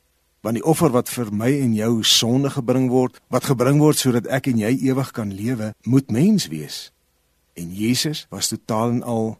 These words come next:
mens. Die Hebreërskrywer verstaan dit baie mooi wanneer hy jare later skryf,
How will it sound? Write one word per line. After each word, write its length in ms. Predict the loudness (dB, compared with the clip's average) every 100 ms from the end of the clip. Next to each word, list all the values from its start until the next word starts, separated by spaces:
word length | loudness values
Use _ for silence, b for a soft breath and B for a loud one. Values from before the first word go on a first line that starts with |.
| _
mens. 640 | -8 -8 -8 -12 -14 -16 _ _
Die 180 | 0 0
Hebreërskrywer 760 | 2 2 2 0 -2 0 0
verstaan 420 | -2 -6 -4 -2
dit 140 | -2 -2
baie 220 | 0 2
mooi 300 | 2 0 -2
wanneer 260 | -4 -2 -2
hy 100 | -2
jare 300 | -2 -2 -2
later 360 | -2 -2 -4 -6
skryf, 520 | -6 -4 -6 -6 -12